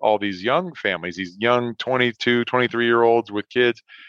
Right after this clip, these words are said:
I, I did not expect it, because you know how the, the mantra is that, you know, young people, these millennials or whatever, all these young people, they're all entitled and they won't spend money on anything. They think that they have every world coming to 'em for free.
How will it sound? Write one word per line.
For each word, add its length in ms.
I, 220
I 220
did 160
not 240
expect 400
it, 120
because 320
you 60
know 140
how 400
the, 360
the 60
mantra 760
is 200
that, 140
you 80
know, 60
young 260
people, 360
these 160
millennials 540
or 60
whatever, 440
all 100
these 140
young 140
people, 240
they're 160
all 160
entitled 600
and 80
they 80
won't 200
spend 200
money 180
on 80
anything. 440
They 100
think 220
that 180
they 140
have 160
every 180
world 360
coming 280
to 180
'em 140
for 120
free. 380